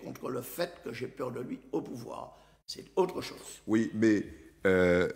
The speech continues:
Speaker 2: j'ai, j'ai, j'ai envie de vous taquiner sur le fait que Yann Monplaisir, et vous disiez ça dès le, le,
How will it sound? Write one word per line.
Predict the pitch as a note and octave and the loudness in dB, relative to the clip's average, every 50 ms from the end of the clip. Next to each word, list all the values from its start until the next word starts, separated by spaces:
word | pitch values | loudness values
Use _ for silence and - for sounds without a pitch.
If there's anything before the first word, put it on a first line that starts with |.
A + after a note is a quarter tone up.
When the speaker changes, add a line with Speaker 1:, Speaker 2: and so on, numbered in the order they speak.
| - G#2 | -6 -8
Speaker 2:
j'ai, | G2 F2+ G2+ - G2+ E2+ F#2 - - - | -6 -6 -6 -6 -6 -6 -6 -8 -8 -10
j'ai, | F#2 D2+ F2+ F#2+ F#2 F#2+ - | -6 -2 0 0 0 0 -2
j'ai | F#2 E2+ E2 F#2 F#2 | -4 -2 2 2 4
envie | F2+ F2+ E2+ G2+ G2 | 4 4 2 0 -2
de | F2 | -2
vous | E2 E2 | -4 -4
taquiner | - - F2+ E2 - - F2 F2+ F#2 F#2 | 0 0 0 0 0 -2 0 0 0 0
sur | F2 - - E2+ | -2 -2 -2 0
le | D#2+ D#2+ | 0 0
fait | D#2 - - F2+ E2 - - | -2 -4 -4 -6 -6 -4 -6
que | - D#2 | -8 -6
Yann | D#2 E2 E2 F2+ | -4 -4 -4 -4
Monplaisir, | F2+ F2 D#2+ - F2+ F2 E2 E2+ E2+ E2+ D#2 D#2+ - - | -6 -6 -8 -8 -8 -8 -8 -8 -8 -8 -8 -8 -10 -12
et | F#2 | -10
vous | D#2+ G#2 A#2+ | -6 -6 -6
disiez | B2 C#3 C#3+ C3 A#2 A2+ G#2 - | -4 -4 -4 -2 -2 -2 -2 -2
ça | - - F2 | -4 -6 -6
dès | D#2+ E2 E2 | -4 -4 -6
le, | D#2+ E2+ E2 - - | -6 -6 -8 -10 -12
le, | E2+ E2 E2+ E2+ - | -12 -12 -12 -12 -12